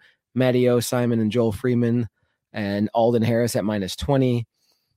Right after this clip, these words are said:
uh, Ricky Wysocki, Thomas Gilbert, Ezra, and Mason Ford, uh, at nineteen and eighteen down, and Nico with the fifteenth place there. So awesome tournament.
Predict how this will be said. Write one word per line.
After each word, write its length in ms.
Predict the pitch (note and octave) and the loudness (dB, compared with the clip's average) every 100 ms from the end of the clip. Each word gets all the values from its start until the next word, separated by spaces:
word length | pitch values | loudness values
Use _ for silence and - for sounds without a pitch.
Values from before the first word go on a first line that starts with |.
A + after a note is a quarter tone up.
| _ | _
uh, 180 | G2 F2+ | -12 -8
Ricky 220 | F#2+ G#2+ A2 | -8 -2 0
Wysocki, 840 | G#2+ G#2+ B2+ A2+ - A2+ G#2+ G#2+ | 0 0 0 0 -2 -2 -2 -2
Thomas 320 | - G#2 G2 - | -4 -4 -4 0
Gilbert, 480 | B2 G#2+ A2+ A2 - | 0 2 0 0 -2
Ezra, 540 | A2 G#2 A2 A2 G#2 | -4 -2 0 0 -2
and 120 | F#2+ G2+ | -4 -4
Mason 320 | G2+ - F#2+ | -6 -6 -10
Ford, 480 | - A2 A2 G#2 G2 _ _ _ _ - | -6 -4 -2 -4 -8 _ _ _ _ -12
uh, 180 | F#2+ F2 | -10 -8
at 200 | F2+ D#2 | -8 -6
nineteen 500 | G#2+ F#2 - A#2 A2+ | -4 -4 -4 -4 -4
and 160 | G2+ - | -6 -6
eighteen 400 | A2 G#2+ A2 G2 | -8 -4 -2 -2
down, 380 | F2+ F#2 G#2+ | -2 0 0
and 120 | G#2 G2+ | 0 -2
Nico 440 | A2+ A#2+ G#2+ G#2 | -2 -2 0 -2
with 260 | G#2+ A#2+ - | -6 -10 -10
the 220 | G2+ F#2+ - _ _ _ _ _ _ _ | -8 -8 -14 _ _ _ _ _ _ _
fifteenth 360 | _ - - - | _ -12 -10 -10
place 260 | - - | -10 -8
there. 220 | D#2+ D#2 | -6 -6
So 260 | F2 F2 F2 - _ _ _ _ _ _ _ _ _ | -6 -6 -8 -10 _ _ _ _ _ _ _ _ _
awesome 260 | C3 C3 C#3+ | 2 4 2
tournament. 460 | B2+ B2+ B2 A#2 | 2 4 4 2